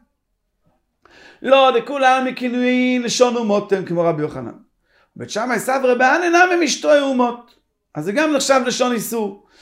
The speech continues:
ובית הלל סברי בהני לא משתוי אומות. מבייתא בית שמאי סברי גזרינן כינויי כינויים משום כינויים.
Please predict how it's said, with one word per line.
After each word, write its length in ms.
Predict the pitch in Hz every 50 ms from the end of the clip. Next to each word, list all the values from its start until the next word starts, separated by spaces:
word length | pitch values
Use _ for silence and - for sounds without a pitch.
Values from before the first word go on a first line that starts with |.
| - _ _ -
ובית 220 | - 151 147 -
הלל 240 | 131 127 175 247 254
סברי 380 | 233 - 247 226 233 220 214 208
בהני 300 | 175 208 208 226 226 214
לא 180 | 208 220 226
משתוי 460 | 214 202 170 - - 202 196 196 196
אומות. 440 | 185 180 170 160 147 - - _ _ _ _ _ _ _ _ _ _ _ _ _ - - _ -
מבייתא 480 | 240 254 - 262 262 269 269 269 269 262
בית 220 | 254 254 240 233
שמאי 280 | - 269 262 254 240 220
סברי 340 | - 254 240 247 233 233
גזרינן 560 | 214 185 220 202 156 190 254 294 294 269 247 247
כינויי 460 | 240 247 240 226 220 233 262 269 262
כינויים 320 | - 262 240 262 285 285
משום 300 | 262 220 - 269 262 247
כינויים. 440 | - 269 285 285 277 277 294 294 294